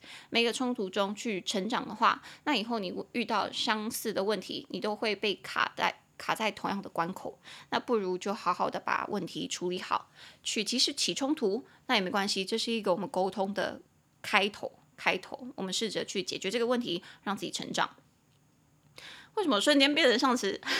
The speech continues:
是什么成长心灵大师呢？I'm sorry，还是回来好了。那这句话怎么说？你直接封锁他，当然最简单啊，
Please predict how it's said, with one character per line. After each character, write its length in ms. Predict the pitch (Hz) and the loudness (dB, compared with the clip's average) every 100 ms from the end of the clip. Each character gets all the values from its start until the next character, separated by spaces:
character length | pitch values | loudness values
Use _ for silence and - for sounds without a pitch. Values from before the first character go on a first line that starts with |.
| - 415 494 - 571 - - - - | 6 8 8 10 8 8 2 0 0
是 340 | 587 508 539 | 2 6 6
什 60 | 427 | 8
么 180 | 240 233 - - | 6 6 0 -4
成 360 | - 233 226 | 0 4 6
长 340 | 277 359 214 190 | 8 8 8 4
心 280 | - 240 240 | 0 0 0
灵 240 | 202 190 | 0 4
大 260 | 226 208 185 | 8 8 6
师 380 | - 190 190 | 4 2 2
呢？ 380 | 196 190 190 269 - - - | 2 2 2 0 -4 -10 -2
I'm 160 | 302 | 0
sorry， 640 | 330 262 190 190 180 208 220 | 6 10 10 10 8 4 0
还 160 | - 202 | -2 0
是 80 | |
回 120 | 277 185 | 4 6
来 120 | - | 6
好 140 | - | 4
了。 240 | - - - - - - | 0 -2 -8 -20 -20 0
那 100 | 302 | 2
这 120 | 311 | 4
句 120 | 277 269 | 2 4
话 180 | 254 | 6
怎 100 | 208 | 6
么 80 | 180 | 2
说？ 280 | - 190 190 - _ | 2 2 2 -8 _
你 80 | 220 | -2
直 60 | 240 | 2
接 120 | 381 | 2
封 180 | 427 453 | 2 0
锁 160 | - | 2
他， 300 | 262 214 - - | 4 4 4 2
当 100 | 285 | 4
然 80 | 254 | 6
最 140 | 247 | 4
简 160 | 247 - | -2 0
单 180 | 202 190 | 2 2
啊， 220 | 170 247 | 2 -2